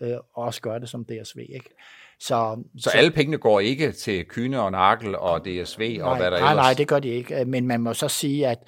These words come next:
Speaker 1: meget luftfragt er jo også med på passagerfly normalt. Det kan vi jo se inden for laksesektoren. <laughs> Der har man jo puttet godt med laks i, i vommen, hvor de der, øh, flyver, der, der er gået på de lange distancer til Asien.
Speaker 2: Mm.
Speaker 1: Dem har man jo ikke mere. Vi tager ikke til Thailand eller,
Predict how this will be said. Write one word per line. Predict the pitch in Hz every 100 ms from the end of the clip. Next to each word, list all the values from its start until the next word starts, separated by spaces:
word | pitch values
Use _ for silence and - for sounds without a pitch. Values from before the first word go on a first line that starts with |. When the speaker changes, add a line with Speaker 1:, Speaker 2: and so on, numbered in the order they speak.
| - - _
Speaker 1:
meget | 131 123 127 165
luftfragt | 135 147 - 143 - -
er | 123 147
jo | 165
også | 113 127 -
med | 131 131
på | 151
passagerfly | - 135 - 127 185 160 - 123
normalt. | 131 120 120 117
Det | 143
kan | 151
vi | 131
jo |
se | - 123
inden | 117
for | 127
laksesektoren. | 131 180 214 - 113 - 120
<laughs> | 117
Der | - -
har | 170
man | 135 123
jo | 107
puttet | 117 -
godt | 135 175
med | 143
laks | 107 120 160
i, | 127 - -
i | 143
vommen, | 143 127 160 143
hvor | 131
de | 120
der, | 123 131 123 120 127 127
øh, | 123 120
flyver, | 139 120 127
der, | 131 127 123 123 117 - - - - -
der | 131
er | 113
gået | 110 123 120
på | 127
de | 123
lange | 120 110 120
distancer | 131 120 113 -
til | 127 131 -
Asien. | 117 - 147 - -
Speaker 2:
Mm. | 98
Speaker 1:
Dem | 131
har | - 135
man | 147 131
jo | 110
ikke | 120
mere. | 120
Vi | 120
tager | 120 120
ikke | 120
til | 120
Thailand | - 110 120 123 131
eller, | 120 117 113